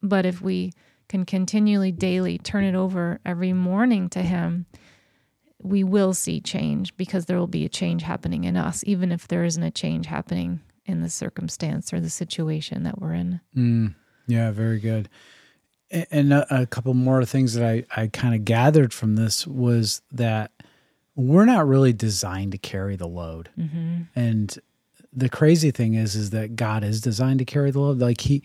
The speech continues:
Speaker 2: he can carry the load. Like, he can carry it perfectly,
Speaker 1: Mm-hmm.
Speaker 2: right? And he wants to. <laughs> That's, that's the best part. Like, we don't want, even wanna have to carry it, but we think we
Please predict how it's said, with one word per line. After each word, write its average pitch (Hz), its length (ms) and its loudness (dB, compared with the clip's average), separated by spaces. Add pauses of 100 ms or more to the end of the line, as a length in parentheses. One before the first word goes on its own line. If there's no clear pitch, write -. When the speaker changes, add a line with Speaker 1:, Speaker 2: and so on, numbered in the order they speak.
(240)
Speaker 2:
he - 180 2
can 127 380 2
carry 95 340 -4
the 85 80 -10
load. 85 440 -12
Like, 110 220 0
he 123 140 0
can 127 280 0
carry 120 400 2
it - 100 -10
perfectly, 107 680 -4 (120)
Speaker 1:
Mm-hmm. 185 320 2
Speaker 2:
right? 147 320 4 (320)
And 131 160 4
he 135 140 8
wants 202 460 4
to. 120 300 2
<laughs> - 120 2
That's, 180 380 8 (240)
that's 190 240 6
the 185 80 6
best 165 280 8
part. 214 300 8
Like, 143 340 4 (240)
we 180 180 10
don't 202 280 10
want, 214 180 8
even 160 260 8
wanna 185 340 8
have 143 260 6
to 139 80 2
carry 151 400 8
it, 208 200 6
but 151 140 6
we 143 160 8
think 196 340 6
we 143 120 8